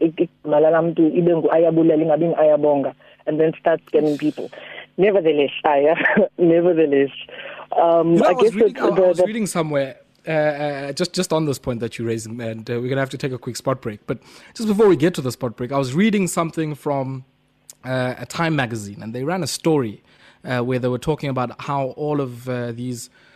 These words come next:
Speaker 2: sort of direct marketing and even I would call a push push, uh, at this point,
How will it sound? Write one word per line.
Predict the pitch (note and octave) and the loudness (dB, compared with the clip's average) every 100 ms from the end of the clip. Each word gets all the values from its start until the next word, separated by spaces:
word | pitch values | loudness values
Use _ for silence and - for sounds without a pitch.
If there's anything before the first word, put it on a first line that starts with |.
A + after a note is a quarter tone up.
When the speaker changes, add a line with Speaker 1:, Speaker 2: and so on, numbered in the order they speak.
| - | -10
Speaker 2:
sort | C#3+ | -8
of | A#2+ | -4
direct | B2 B2+ C#3+ C3+ | -2 0 -2 -2
marketing | C3+ C#3 - C3 C3 B2+ | -2 -2 -4 -8 -8 -6
and | A#2 | -8
even | C#3+ C3 B2+ | -8 -8 -8
I | A#2 | -8
would | A2+ - | -10 -12
call | - B2+ | -6 -4
a | B2+ | -4
push | - B2+ - | -6 -10 -8
push, | B2 A2+ - - - | -8 -8 -10 -14 -12
uh, | |
at | A#2 A2+ A2 B2 | -10 -8 -10 -8
this | C3+ B2+ | -6 -6
point, | C3 A#2 A2+ | -6 -8 -8